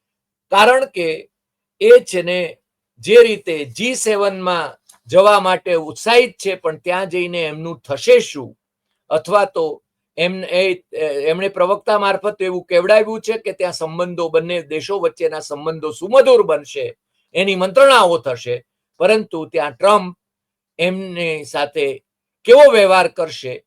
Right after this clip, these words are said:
કારણ કે જી સેવનના જે સભ્યો છે એમાં અમેરિકા એ મહત્વનું, અ, સભ્ય છે અને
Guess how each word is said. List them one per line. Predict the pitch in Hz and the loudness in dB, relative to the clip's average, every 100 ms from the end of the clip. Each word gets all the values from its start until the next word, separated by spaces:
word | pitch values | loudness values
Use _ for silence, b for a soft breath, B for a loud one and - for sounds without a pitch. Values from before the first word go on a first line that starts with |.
| _ _ _ | _ _ _
કારણ | 139 160 160 | -6 -6 -6
કે | 165 | -10
જી | 143 262 | -6 -6
સેવનના | 233 190 160 160 156 147 139 _ _ _ _ | -2 -2 -2 -4 -8 -12 -12 _ _ _ _
જે | 151 | -12
સભ્યો | - 202 175 233 | -2 -2 6 6
છે | 226 214 | 6 -2
એમાં | 202 175 170 156 | -2 -4 -4 -4
અમેરિકા | 185 208 202 170 147 147 | -2 -2 -2 -6 -6 -6
એ | 143 151 | -10 -10
મહત્વનું, | 147 165 - 190 170 151 139 _ _ _ _ _ _ _ 143 | -2 -2 -2 0 -2 -2 -12 _ _ _ _ _ _ _ -8
અ, | 151 143 139 135 113 - 147 | -4 0 0 -4 -8 -14 -12
સભ્ય | - 214 170 226 | 0 0 4 0
છે | 220 202 208 - _ _ _ - | 0 -4 -6 -10 _ _ _ -6
અને | 202 170 131 | -4 -4 -8